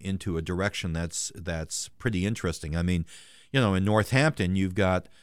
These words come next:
a whole group of people that want to see the police force abolished,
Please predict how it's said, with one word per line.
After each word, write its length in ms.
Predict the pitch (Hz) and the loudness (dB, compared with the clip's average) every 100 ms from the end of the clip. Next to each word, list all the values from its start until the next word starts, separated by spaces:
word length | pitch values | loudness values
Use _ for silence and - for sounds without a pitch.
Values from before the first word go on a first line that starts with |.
| _ _ | _ _
a 80 | 85 | -2
whole 180 | 104 104 | 0 2
group 240 | 104 87 | 0 0
of 100 | 87 | -2
people 340 | - 135 143 82 | 2 2 2 0
that 220 | 90 - | -2 -2
want 260 | 90 104 - | -2 -2 -2
to 100 | 95 | -4
see 260 | - 104 | 0 0
the 120 | 95 90 | 0 -4
police 440 | - 85 113 - | -4 -2 -2 -4
force 340 | - 80 80 | -4 -4 -4
abolished, 920 | 85 76 73 85 131 117 - - - | -8 -8 -6 0 0 0 -4 -6 -8